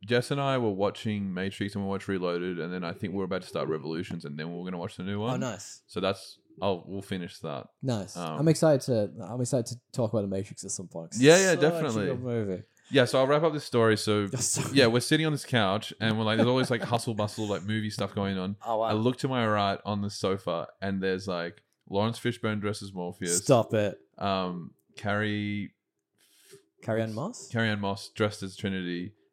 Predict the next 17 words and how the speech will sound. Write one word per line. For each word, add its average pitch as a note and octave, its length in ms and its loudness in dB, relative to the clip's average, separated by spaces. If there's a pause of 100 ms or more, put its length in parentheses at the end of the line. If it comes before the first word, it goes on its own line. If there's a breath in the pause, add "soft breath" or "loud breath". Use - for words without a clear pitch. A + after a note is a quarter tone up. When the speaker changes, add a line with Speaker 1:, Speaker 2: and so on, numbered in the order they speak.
(140)
Speaker 1:
and F#2 340 -4 (300)
Keanu F2 360 -4
dressed E2 300 -6
as E2+ 100 -10
Neo. C#2+ 380 -6
And - 80 -8 (400)
they're D3 80 6
Speaker 2:
Holy D3 140 8
Speaker 1:
just D3 140 2
sitting G#2+ 200 4
Speaker 2:
shit. G2 100 2
Speaker 1:
there, F#2+ 120 -4
like, F2+ 280 -6 (800)
just G#2+ 220 -6
kind G2+ 160 -2
of F#2 60 2
Speaker 2:
Chilling? C3+ 360 6